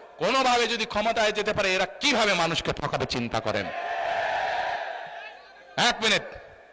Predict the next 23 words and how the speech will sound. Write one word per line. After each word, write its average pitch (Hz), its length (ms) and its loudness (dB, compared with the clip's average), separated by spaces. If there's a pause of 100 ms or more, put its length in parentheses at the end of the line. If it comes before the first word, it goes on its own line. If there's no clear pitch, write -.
(220)
কথার 156 260 2
যুক্তি 202 280 0
আছে? 254 280 4 (1080)
কি 208 100 0
ভাই, 247 300 4 (200)
যুক্তি 220 280 0
আছে 247 180 4
কথার? 269 340 4 (1300)
যুক্তি 233 300 0
আছে? 262 540 2 (500)
এই 240 220 4
সেরেকিওয়ালাদেরকে, 254 1080 2
যারা 220 220 4
সেরেকি 247 420 0
করে, 226 180 2
এদেরকে 208 280 0
বর্জন 220 540 2
করতে 202 300 -2
হবে, 165 260 2 (380)
মানুষকে 208 440 2
সচেতন 196 540 0
করতে 165 280 -2
হবে। 123 260 -2